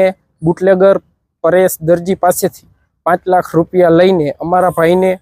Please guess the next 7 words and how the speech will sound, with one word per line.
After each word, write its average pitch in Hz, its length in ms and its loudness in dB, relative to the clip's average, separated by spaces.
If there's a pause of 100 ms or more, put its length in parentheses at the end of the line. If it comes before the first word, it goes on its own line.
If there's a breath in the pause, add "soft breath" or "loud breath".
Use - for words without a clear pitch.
(240)
સંડોવા 185 480 0
માટે 180 380 -2
આ 160 140 -2
કાવતરું 185 640 0
ઘડેલ 175 360 0
છે, 156 200 -6 (440)
જેના 180 340 0